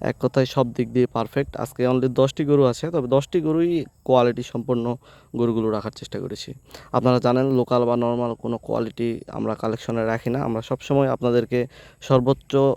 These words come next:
কোয়ালিটি এবং সর্বোচ্চ জাত, মান, পার্সেন্টেজের গরুগুলো দেওয়ার চেষ্টা করি, সেটা যে জাতেরই হোক না কেন। So, দেখতে পাচ্ছেন, এটাও তেমন ভবিষ্যৎ সম্পন্ন একটি গরু। গলার কম্বল দেখেন, মুখের নিচ থেকে, মাশাআল্লাহ।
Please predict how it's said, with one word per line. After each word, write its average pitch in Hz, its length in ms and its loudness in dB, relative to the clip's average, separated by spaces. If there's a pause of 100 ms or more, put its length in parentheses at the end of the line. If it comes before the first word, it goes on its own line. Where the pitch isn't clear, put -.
(140)
কোয়ালিটি 127 400 2
এবং 120 180 0
সর্বোচ্চ 117 440 -6
জাত, 117 460 -2
মান, 110 300 -2
পার্সেন্টেজের 113 640 -4 (440)
গরুগুলো 110 500 0
দেওয়ার 107 260 0
চেষ্টা 113 340 -4
করি, 120 320 -4
সেটা 110 440 -2
যে 127 200 6
জাতেরই 123 340 2
হোক 110 160 -10
না 104 140 -12
কেন। 104 140 -14 (760)
So, 110 160 -4
দেখতে - 320 0
পাচ্ছেন, 151 320 0
এটাও 117 240 0
তেমন 113 260 -4
ভবিষ্যৎ 113 300 -6
সম্পন্ন 120 340 -2
একটি 113 200 -6
গরু। 117 300 -4 (100)
গলার 107 320 -2
কম্বল 123 420 2
দেখেন, 123 280 -4
মুখের 113 260 -6
নিচ 113 220 -6 (120)
থেকে, 131 360 -6 (300)
মাশাআল্লাহ। - 600 -12